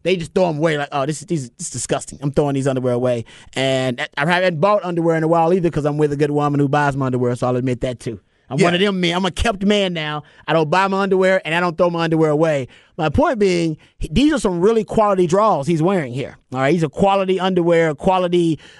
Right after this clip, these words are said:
Speaker 1: uh, tights or athletic, whatever they are, tights, whatever they are. They're really good because if he's wearing the same ones and they don't have holes in them by now, after four years, eighteen, nineteen, yeah, four years? That's crazy.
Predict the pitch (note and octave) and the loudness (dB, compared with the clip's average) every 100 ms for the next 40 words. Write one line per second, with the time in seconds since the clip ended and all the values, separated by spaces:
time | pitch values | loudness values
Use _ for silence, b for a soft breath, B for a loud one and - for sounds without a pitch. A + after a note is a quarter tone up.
0 | _ D#3+ D3 C#3 - F#3 F#3 - - D3+ | _ 0 0 0 0 0 -4 -8 -8 -2
1 | D3+ D3 C#3+ C3 D#3+ D#3+ D3 D3+ F3 F3+ | 0 0 -4 -4 -2 -2 -2 0 2 2
2 | F3+ F3 - E3+ F3 F3 F3 F3 E3+ E3+ | 0 -2 -2 0 2 2 2 2 2 2
3 | E3+ - E3+ E3+ D#3+ E3+ E3 E3 E3+ E3+ | 0 0 0 0 0 0 2 2 2 2
4 | D#3 D3 E3 F#3 E3+ D3+ b b b b | 0 2 0 2 2 0 b b b b
5 | b b _ C#3+ C#3+ G#3 F3 D#3 F3+ D#3 | b b _ -2 0 2 0 0 0 0
6 | C#3+ F3+ G#3+ F#3+ D#3 F#3+ F3+ F#3+ F#3 E3 | -2 0 0 0 0 0 0 0 0 -2
7 | D#3 F3 F#3+ F3 C#3+ E3+ F#3+ G3+ F3+ F#3+ | -2 0 0 -2 0 2 4 4 2 0
8 | F#3+ F#3 F3+ F#3 G3 G3 _ _ _ _ | 0 0 2 0 0 -4 _ _ _ _
9 | _ _ _ D#3 E3+ D#3+ C#3+ D3+ - - | _ _ _ -2 0 0 -2 -4 -14 -6
10 | - G3+ G#3+ G3 G#3 A#3 C#4+ - - _ | 2 4 4 2 2 4 2 -4 -18 _
11 | - G3 G#3+ G#3 G3+ G3+ A3+ - C4 C4+ | 0 0 2 2 0 0 -2 0 2 2
12 | B3+ E4 G4 - _ - F#3 - A#2 - | 2 2 2 -2 _ -4 -2 -4 -8 -12